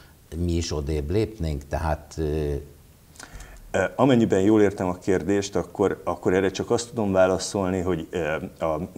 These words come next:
Speaker 2: ö, zsidóság legalábbis a-, az én, ö, véleményem szerint mindig azt nézi, hogy valaki zsidóként hogyan teljesít, hogy hogyan tartja a micvákat, hogy mit kezd a hagyománnyal, ö, hogy, ö, hogy mennyire erősen kötődik a tanultakhoz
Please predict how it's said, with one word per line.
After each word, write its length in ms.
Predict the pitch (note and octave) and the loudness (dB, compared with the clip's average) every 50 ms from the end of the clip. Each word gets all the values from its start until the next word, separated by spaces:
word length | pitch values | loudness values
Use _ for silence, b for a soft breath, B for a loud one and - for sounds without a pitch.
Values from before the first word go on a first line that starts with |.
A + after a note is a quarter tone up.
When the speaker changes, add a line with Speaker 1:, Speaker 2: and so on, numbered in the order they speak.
| A2 F2+ | -12 -8
Speaker 2:
ö, 220 | D2 D#2+ D#2+ D2+ | -6 -6 -4 -4
zsidóság 540 | D#2+ E2+ A2 A2+ A2 G#2+ - - F#2 E2 E2+ - - | -4 -2 -2 0 0 0 -2 -2 -2 -2 -4 -4 -6
legalábbis 460 | F2 E2+ D#2+ D#2+ D#2+ E2 F2 - - | -6 -4 -2 -2 -2 -2 -2 -4 -4
a-, 160 | - F2 F2 - | -4 -4 -4 -4
az 200 | - E2+ E2 - - B B B B B B B B B B B - | -8 -10 -10 -12 -14 B B B B B B B B B B B -2
én, 340 | - B2 B2 B2 A2+ G#2+ G2 - - | 4 6 8 8 8 6 4 0 -2
ö, 240 | G#2 F#2 E2 D#2+ | 0 0 0 2
véleményem 480 | E2+ A2 A2 G#2 F#2+ F#2 F#2 F2+ E2+ E2 | 4 4 4 4 2 0 0 -2 -2 -4
szerint 420 | E2 - - F#2+ F2+ G2+ F#2+ E2+ | -4 -2 -2 0 0 0 0 0
mindig 240 | - A2+ A2 G#2+ F#2+ | 0 0 2 2 2
azt 180 | F#2+ F#2 - - | 2 0 0 -2
nézi, 240 | G#2+ F#2+ F2 G2 F#2+ | -4 -4 -2 -2 -2
hogy 120 | E2 E2 | 0 0
valaki 320 | E2 F#2 F#2 - - - | 0 0 -2 -2 -4 -6
zsidóként 540 | E2 G2 G2+ F2 G2 E2 - - - E2 D#2 | -4 -2 -2 -2 -2 -4 -4 -6 -10 -10 -8
hogyan 320 | - - F2 F2 E2+ E2 - | -6 -4 -4 -4 -4 -6 -6
teljesít, 640 | - D#2 D2 C#2+ C#2+ D2 - - - - - - - B B B B B B B | -6 -6 -6 -6 -6 -6 -8 -8 -8 -10 -14 -16 -20 B B B B B B B
hogy 160 | B - - | B -6 -2
hogyan 240 | - A2+ G2+ G2+ F2+ | 0 2 2 2 2
tartja 280 | - F#2 D#2 - - D2+ | 0 -2 -4 -4 -6 -4
a 20 | |
micvákat, 640 | E2 F#2 F2 - - E2 D2+ - - E2 E2 D#2 - | -4 -4 -4 -2 -2 -4 -4 -2 -4 -4 -4 -4 -4
hogy 140 | - E2 E2 | -6 -4 -4
mit 140 | F#2+ F#2 | -4 -4
kezd 200 | - F2+ E2 - | -4 -4 -6 -6
a 60 | - D2+ | -6 -4
hagyománnyal, 720 | F#2+ F#2 F2+ F#2+ F2+ E2+ D#2+ E2 E2+ E2+ E2+ D#2+ D2+ - B B B B B | -2 0 0 0 0 -2 -4 -4 -4 -4 -2 -2 -4 -6 B B B B B
ö, 100 | B F2 D#2+ D#2 D#2+ D2+ | B -4 -2 -2 -4 -6
hogy, 300 | - - F2 E2 D2 D#2+ | -6 -6 -6 -4 -2 0
ö, 220 | G2 E2+ E2+ E2+ F2 F2 | 0 0 0 0 -2 -4
hogy 180 | - F#2 G2 F2 | -4 -4 -2 0
mennyire 360 | G2 B2+ B2+ B2 A#2 A2 G2+ | 2 4 4 6 4 4 4
erősen 440 | G2 A2+ A2+ G2+ F2 - - F#2 F2 | 4 4 4 2 2 0 -2 -4 -2
kötődik 520 | - A2 G2 - - F#2+ E2 E2 E2 - | 0 -2 -2 0 0 0 0 0 -4 -6
a 80 | F2 E2+ | -6 -2
tanultakhoz 920 | - G#2+ G2+ G2+ G2+ F2+ F2+ - G2 - - - - F#2+ F2 F#2 F#2 - | 0 0 0 2 0 0 0 0 -2 -4 -4 -4 -2 -2 0 0 -2 -4